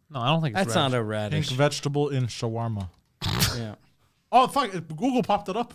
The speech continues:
Speaker 3: <laughs> A lot of people search this. Turnips.
Speaker 1: Turnips.
Speaker 2: Turnips.
Speaker 3: Yeah.
Speaker 1: Yeah.
Speaker 2: Yeah.
Speaker 1: Turn up some heat. Yeah, I like it.
Speaker 2: Yeah, that's really good.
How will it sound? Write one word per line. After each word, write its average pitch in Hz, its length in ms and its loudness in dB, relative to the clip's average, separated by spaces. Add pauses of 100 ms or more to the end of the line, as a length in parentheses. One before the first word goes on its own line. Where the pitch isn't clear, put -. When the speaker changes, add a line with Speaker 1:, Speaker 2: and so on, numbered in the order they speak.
Speaker 3:
<laughs> - 60 -12
A 185 40 0
lot 180 280 4
of 202 60 -6
people 190 180 -4
search 233 240 0
this. 120 220 -6 (1600)
Turnips. 196 520 2
Speaker 1:
Turnips. 262 340 10
Speaker 2:
Turnips. - 500 0
Speaker 3:
Yeah. 151 720 4
Speaker 1:
Yeah. 120 240 -2
Speaker 2:
Yeah. 165 100 4
Speaker 1:
Turn 180 260 2
up 170 100 -2
some 143 120 -2
heat. 180 260 2
Yeah, 160 320 4
I - 20 4
like 170 220 2
it. 123 100 -6 (260)
Speaker 2:
Yeah, 127 500 4 (100)
that's 113 240 -6
really 104 200 0
good. 101 240 -6